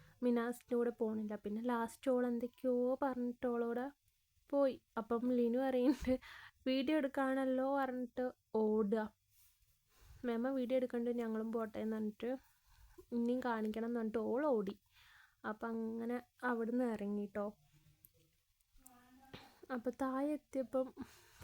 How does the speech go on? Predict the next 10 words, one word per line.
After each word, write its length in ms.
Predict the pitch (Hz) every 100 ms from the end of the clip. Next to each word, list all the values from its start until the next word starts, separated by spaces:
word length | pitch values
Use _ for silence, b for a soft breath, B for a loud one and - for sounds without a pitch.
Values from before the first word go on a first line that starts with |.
| -
കാക്കനെ 420 | 247 233 226 254
കണ്ടപ്പം 320 | 254 233 220 233
ഞങ്ങൾ 300 | 226 220 226
മെല്ലനെ 480 | 220 214 208 220 226
പോയി 260 | 233 226 233
വീഡിയോ 320 | 233 226 226 214
ഓഫാക്കി 460 | 214 226 196 -
ട്ടോ. 140 | 196 202 B B B B -
കാരണം, 560 | 247 240 247 254 254 269 -
ആ, 80 | 269